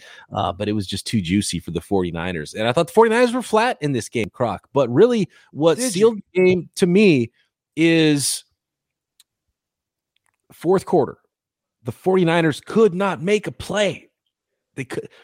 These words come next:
Speaker 1: The last two series on offense were god-awful. The forty-niners going backward instead of forward.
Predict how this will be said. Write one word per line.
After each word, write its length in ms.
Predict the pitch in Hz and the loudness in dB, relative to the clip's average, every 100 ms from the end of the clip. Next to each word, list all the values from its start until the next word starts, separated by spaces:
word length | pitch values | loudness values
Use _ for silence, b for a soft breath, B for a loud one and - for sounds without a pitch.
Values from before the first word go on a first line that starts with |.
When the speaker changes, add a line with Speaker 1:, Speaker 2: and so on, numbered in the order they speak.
| b b - | b b -8
Speaker 1:
The 80 | |
last 380 | 123 156 208 208 | -4 -2 -2 -4
two 140 | - 190 | -4 -6
series 420 | - 196 175 147 | -2 2 4 2
on 140 | 139 | 0
offense 500 | 135 151 - 110 - | 0 -2 -2 -8 -8
were 220 | 104 95 - | -12 -12 -10
god-awful. 600 | 131 127 117 113 - 92 | -4 -2 0 -2 -4 -12
The 80 | 98 | -8
forty-niners 420 | 139 123 117 101 | -4 -4 -4 -6
going 300 | 123 110 92 | -6 -6 -6
backward 440 | 113 110 117 107 92 | -6 -4 -4 -8 -8
instead 280 | 92 110 85 | -10 -8 -8
of 60 | |
forward. 580 | - 113 101 82 80 67 | -8 -6 -6 -8 -14 -18